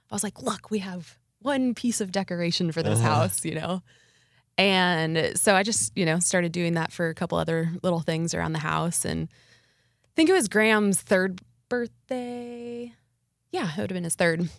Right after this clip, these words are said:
Speaker 1: Um, you know, had all of our new neighborhood friends over, family, and they'd be like, "Oh, where'd you get that sign?" It's like, "Oh, I actually made it." Like, "What? No way. Can you make me something?" And I'm like, "I mean, sure."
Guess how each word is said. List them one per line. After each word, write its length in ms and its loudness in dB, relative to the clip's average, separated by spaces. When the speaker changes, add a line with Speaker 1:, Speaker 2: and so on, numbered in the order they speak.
Speaker 1:
Um, 300 0
you 80 -4
know, 120 0
had 240 0
all 140 4
of 60 -4
our 280 0
new 480 -4
neighborhood 380 -2
friends 240 -4
over, 180 -2
family, 540 0
and 360 -4
they'd 240 -14
be 120 -20
like, 140 -20
"Oh, 120 -4
where'd 200 0
you 80 -2
get 140 -2
that 160 -4
sign?" 560 -6
It's 100 -20
like, 240 -10
"Oh, 100 -10
I 80 -8
actually 260 -6
made 240 -6
it." 200 -6
Like, 140 -6
"What? 280 6
No 180 2
way. 240 2
Can 140 -4
you 60 0
make 140 -2
me 160 -4
something?" 460 -6
And 100 -6
I'm 100 -4
like, 200 -2
"I 80 -12
mean, 160 -8
sure." 380 0